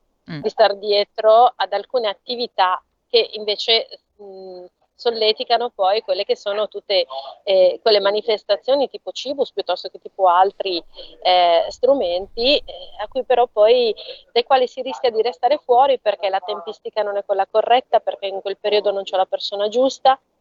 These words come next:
Speaker 2: piuttosto che, ehm, finire per farsi delle vendite online fatte in casa, dove se c'ho l'operatore che ha tempo segue la vendita, se non c'ho l'operatore che ha tempo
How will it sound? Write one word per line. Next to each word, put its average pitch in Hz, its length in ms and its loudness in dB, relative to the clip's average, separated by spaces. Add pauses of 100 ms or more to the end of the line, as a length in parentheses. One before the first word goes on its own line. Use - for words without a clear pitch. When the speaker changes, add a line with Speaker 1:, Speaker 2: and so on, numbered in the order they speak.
(380)
Speaker 2:
piuttosto 269 460 0
che, 214 480 2
ehm, 180 760 -4
finire 220 360 2
per 196 240 -6
farsi 208 300 -2
delle 196 220 -6
vendite 208 380 0
online 196 560 -2
fatte - 220 -4
in 269 120 -4
casa, 180 360 0
dove 180 340 -4
se - 140 -12
c'ho 202 160 -4
l'operatore 196 640 0
che - 100 -2
ha 185 60 0
tempo 196 420 -2
segue 190 260 -8
la 277 100 4
vendita, 175 400 -6
se - 120 -20
non 180 120 -10
c'ho - 140 -2
l'operatore 185 440 -2
che 165 120 -2
ha 190 60 4
tempo - 380 -6